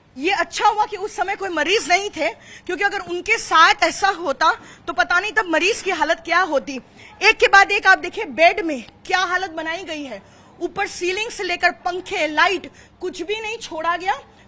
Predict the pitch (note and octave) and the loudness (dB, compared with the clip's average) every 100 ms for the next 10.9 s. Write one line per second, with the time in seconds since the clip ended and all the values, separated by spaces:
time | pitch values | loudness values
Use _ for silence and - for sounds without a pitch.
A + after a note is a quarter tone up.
0 | - F4 G#4+ A#4 F#4+ G4 F#4+ G4 A4 E4+ | -8 -2 0 2 0 0 -6 -6 -4 -4
1 | C4+ F4 - - E4 C4+ D#4+ D4+ D4+ G4+ | 0 0 -2 -4 -4 -2 -2 -2 -2 -4
2 | - F4 F4 D#4+ E4+ D#4 C#4 B3+ G#3+ - | -4 -8 -8 -4 2 2 2 -2 -4 -12
3 | - - - - B3 E4 E4 F4+ G4+ G4 | -20 -20 -20 -12 2 4 4 4 6 6
4 | F#4+ F#4 A#4+ B3+ D4 D#4 G4+ - F#4 D#4+ | 4 0 -2 2 4 4 0 -4 -2 0
5 | D4+ C#4+ D4 D#4 D4+ D#4 D#4+ F4 A#4 - | 2 0 2 -2 0 -2 -2 -4 -10 -20
6 | - - F4 D#4+ E4 G4 A#4 E4 E4 E4 | -18 -4 0 6 8 8 6 -2 -2 -2
7 | E4 E4+ F4 A4 E4 C#4+ D4 F4+ G4 - | -2 0 0 0 -4 -4 -4 -4 -8 -6
8 | E4+ D#4+ D#4+ E4 E4+ E4 E4 F4 F4+ D4 | -2 -2 -2 -2 0 0 -2 -4 -6 -10
9 | D4 D#4 D4 F#4 - F#4 C4 - - B3+ | -8 -6 -4 -4 -4 -6 -6 -10 -12 -4
10 | E4 F#4+ G4+ F4+ D#4+ D4 C4+ B3+ A#3 | 0 0 -2 -4 -2 -2 -2 -6 -10